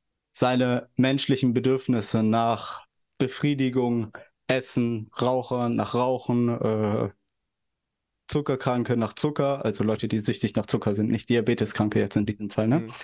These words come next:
Speaker 1: Das impliziert so ein bisschen das Es, diese Bedürfnisse, die man hat. Und das Über-Ich vertritt so ein bisschen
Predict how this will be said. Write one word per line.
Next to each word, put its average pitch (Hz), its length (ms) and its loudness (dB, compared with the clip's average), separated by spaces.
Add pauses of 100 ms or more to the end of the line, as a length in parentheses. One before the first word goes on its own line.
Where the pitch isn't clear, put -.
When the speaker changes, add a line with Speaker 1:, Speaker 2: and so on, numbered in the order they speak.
(480)
Speaker 1:
Das 143 220 2
impliziert 147 640 2 (200)
so 123 180 4
ein 120 160 2
bisschen 127 480 0 (400)
das 120 240 -2 (120)
Es, - 420 -2 (300)
diese 117 180 2
Bedürfnisse, 127 640 0
die 107 120 2
man 104 200 2
hat. - 300 -4 (800)
Und 113 140 0
das - 280 -2 (260)
Über-Ich 180 640 0 (500)
vertritt 147 360 0
so 143 100 2
ein 135 100 2
bisschen 143 500 0